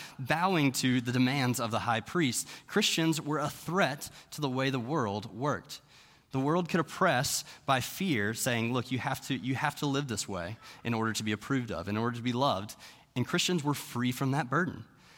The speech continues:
And so they were persecuted. But the teachers of the law, they didn't like being, they were fearful. They didn't like being persecuted. So, all right, we'll follow the law a little bit, but we'll also kind of have our cake and eat it too. We'll,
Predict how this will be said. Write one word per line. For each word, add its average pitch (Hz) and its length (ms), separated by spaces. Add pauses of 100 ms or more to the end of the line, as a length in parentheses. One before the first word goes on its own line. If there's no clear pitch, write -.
(240)
And 117 80
so 131 80
they 147 100
were 175 100
persecuted. 104 680 (680)
But 139 120
the 156 80
teachers 220 420
of 196 80
the 165 80
law, 170 460 (120)
they 143 100
didn't 170 180
like 156 260
being, 151 220
they 143 100
were 165 80
fearful. 202 400 (260)
They 139 120
didn't 160 160
like 147 200
being 151 200
persecuted. 110 560
So, 120 240 (340)
all 131 100
right, 147 160
we'll 131 120
follow 117 400
the 175 100
law 123 240
a 123 80
little 101 160
bit, 95 260 (440)
but 120 80
we'll 117 120
also 120 340
kind 131 180
of 120 80
have 113 160
our 120 100
cake 120 240
and 127 80
eat 113 140
it - 80
too. 107 320 (320)
We'll, 110 260